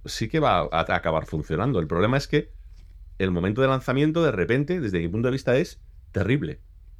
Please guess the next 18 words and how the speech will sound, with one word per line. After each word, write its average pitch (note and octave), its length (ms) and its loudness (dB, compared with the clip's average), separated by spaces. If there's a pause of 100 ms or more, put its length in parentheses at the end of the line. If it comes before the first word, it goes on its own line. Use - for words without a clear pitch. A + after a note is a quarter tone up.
(200)
Pero G2+ 180 4
terrible. F#2+ 380 2
¿Por F#2+ 140 0
qué? D3+ 100 4
Porque F#2 220 0
sí, F#3+ 340 0
había, C3 460 2
en A2+ 160 0
los A2+ 160 0
últimos F3 340 0
años F3+ 240 0
hemos D3+ 160 0
tenido D3 240 0
una C#3+ 160 2
falta C#3+ 540 0 (240)
muy C3 200 4
grande D3 360 4
de D3 260 4